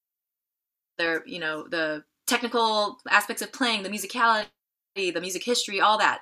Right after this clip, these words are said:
but they don't have, like, the bare bones, like, logistical information that they need to, say, start their own career,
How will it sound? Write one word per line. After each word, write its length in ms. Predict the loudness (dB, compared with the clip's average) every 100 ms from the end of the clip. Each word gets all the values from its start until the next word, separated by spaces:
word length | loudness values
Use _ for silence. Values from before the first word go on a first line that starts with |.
| _
but 100 | -4
they 120 | -2 0
don't 360 | 0 0 0
have, 460 | -4 2 4 4 2
like, 200 | -4 -2
the 300 | -2 -2 -4 -12 _ _ _ -20
bare 300 | 0 6 6
bones, 280 | 6 4 2
like, 260 | 0 0 -6 _ -2
logistical 720 | 2 2 2 2 2 4 4
information 560 | 4 2 2 2 0 -2
that 140 | -2
they 140 | -2 -4
need 520 | -2 0 2 0 -4 _ -6
to, 100 | -2
say, 400 | 0 2 2 2
start 360 | 2 2 2
their 160 | 0 -2
own 100 | -4
career, 640 | -4 0 2 2 0